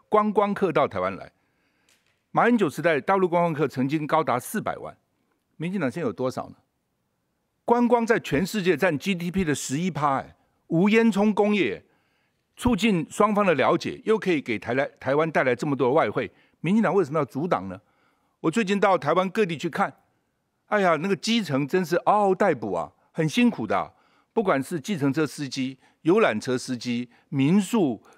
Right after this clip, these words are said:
旅馆、餐厅、这个伴手礼、各种基层的民生用品，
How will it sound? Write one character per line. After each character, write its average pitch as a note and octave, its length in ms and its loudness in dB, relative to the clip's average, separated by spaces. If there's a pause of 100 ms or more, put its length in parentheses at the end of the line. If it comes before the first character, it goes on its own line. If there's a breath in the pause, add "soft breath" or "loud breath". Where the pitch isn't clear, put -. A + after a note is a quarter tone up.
旅 E3 280 0
馆、 G2+ 380 0 (280 soft breath)
餐 G#3+ 340 2
厅、 G3 360 0 (320 soft breath)
这 D#3+ 160 2
个 D3+ 60 0
伴 G3+ 260 0
手 D3+ 240 2
礼、 G2+ 280 -4 (180 soft breath)
各 A#3+ 120 0
种 D3+ 260 0
基 G#3+ 240 -2
层 C#3+ 240 0
的 C#3+ 100 4
民 C3 240 2
生 F3+ 160 0
用 F#3+ 180 2
品， G#2+ 200 -6